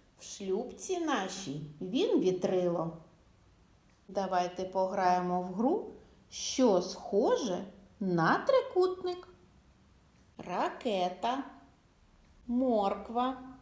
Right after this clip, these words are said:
рожок морозива, шматочок сира, прапорець. Молодці! Слухайте наступну загадку.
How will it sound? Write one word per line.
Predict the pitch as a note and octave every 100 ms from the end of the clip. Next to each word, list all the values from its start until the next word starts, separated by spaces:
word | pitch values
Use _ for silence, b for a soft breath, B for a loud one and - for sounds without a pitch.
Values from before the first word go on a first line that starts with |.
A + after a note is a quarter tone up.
| - - - _ - - _ -
рожок | G#3+ A3 A#3 A#3+ F#4+ A4 -
морозива, | F3 D#3+ D#3+ D#3+ A3 D4 C#4 C#4 C4 C4 B3+ - - _ _ _ _ _ _ _ -
шматочок | A3 A3 G#3+ A4 - E3 -
сира, | - - E3 G3+ D4 C#4+ C4 B3 - - - - _ - _ _ - _ _ -
прапорець. | - D#3+ D#3 - F#4 G#4+ F#4 F4+ F4 - - - -
Молодці! | C#5 F#4+ B3 - - G3 F3 E3 - - - - - - _ - - - _ _ -
Слухайте | - F#3 F3 A3 - F4 - F#3+ F3+ - -
наступну | E4 A4 - G#4 D#4+ - A3+ B3+
загадку. | B3+ C4+ F#3+ E3+ E3 - D#3